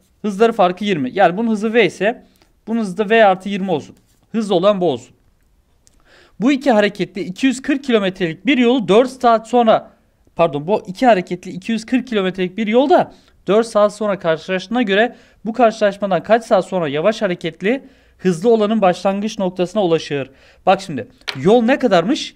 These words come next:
İki yüz kırk kilometre. Burası iki yüz kırk. Geçen zaman dört. Bunlar beraber birbirine doğru yürüdüklerinde ya da koştuklarında, gittiklerinde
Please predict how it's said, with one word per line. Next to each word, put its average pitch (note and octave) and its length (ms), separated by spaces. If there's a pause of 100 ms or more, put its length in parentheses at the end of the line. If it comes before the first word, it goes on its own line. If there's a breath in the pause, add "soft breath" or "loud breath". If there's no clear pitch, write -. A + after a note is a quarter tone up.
İki B2+ 300
yüz F#3 280
kırk G3+ 260
kilometre. C#3 600 (400)
Burası G3+ 280
iki G3 180
yüz F#3+ 120
kırk. C3+ 220 (280 soft breath)
Geçen F#3 300
zaman B3 440
dört. E3 200 (340 loud breath)
Bunlar A#3+ 340
beraber G#3+ 440
birbirine F#3 400
doğru A3 220
yürüdüklerinde D#3+ 680
ya C#3+ 180
da D#3+ 60
koştuklarında, D3 600
gittiklerinde C#3+ 840